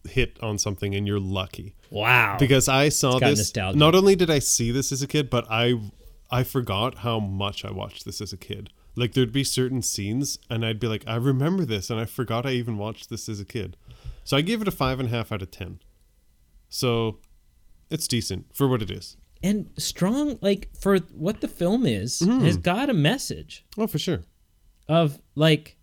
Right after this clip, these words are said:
Speaker 1: Don't be earnest.
Speaker 2: values of, like,
Speaker 1: Oh, yeah, er,
Speaker 2: of,
Speaker 1: values,
Speaker 2: of
Speaker 1: yeah.
Speaker 2: the,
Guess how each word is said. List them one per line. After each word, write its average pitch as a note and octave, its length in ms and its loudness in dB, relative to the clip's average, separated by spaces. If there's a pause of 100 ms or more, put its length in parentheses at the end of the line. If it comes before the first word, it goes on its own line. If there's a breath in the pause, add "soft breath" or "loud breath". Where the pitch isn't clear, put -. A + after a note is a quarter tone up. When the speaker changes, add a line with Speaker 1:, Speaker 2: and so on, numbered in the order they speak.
(160)
Speaker 1:
Don't C3+ 180 0
be A#2 160 -2
earnest. G2+ 460 -6
Speaker 2:
values D#3+ 1040 2
of, D3 260 4
like, C3 220 4
Speaker 1:
Oh, B2+ 100 0
yeah, C3 220 0
er, A2 160 -4
Speaker 2:
of, G#2 80 -8
Speaker 1:
values, A2+ 380 -4
Speaker 2:
of B2+ 180 0
Speaker 1:
yeah. F#2+ 40 -6
Speaker 2:
the, B2+ 180 0